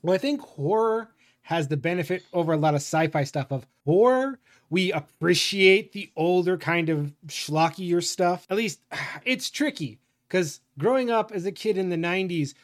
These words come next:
there was always the matinee afternoon movie, which was whatever they could put on for zero dollars, and it was usually a creature feature.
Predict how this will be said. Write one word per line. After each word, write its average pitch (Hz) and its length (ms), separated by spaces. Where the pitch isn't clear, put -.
there 180 120
was 170 180
always 175 500
the 156 320
matinee 170 720
afternoon 160 640
movie, 151 240
which 151 220
was 143 160
whatever 160 380
they 156 160
could 151 220
put 165 220
on 156 580
for 156 220
zero 151 400
dollars, 151 420
and 139 80
it 156 60
was 139 120
usually 143 240
a 143 60
creature 147 360
feature. 151 460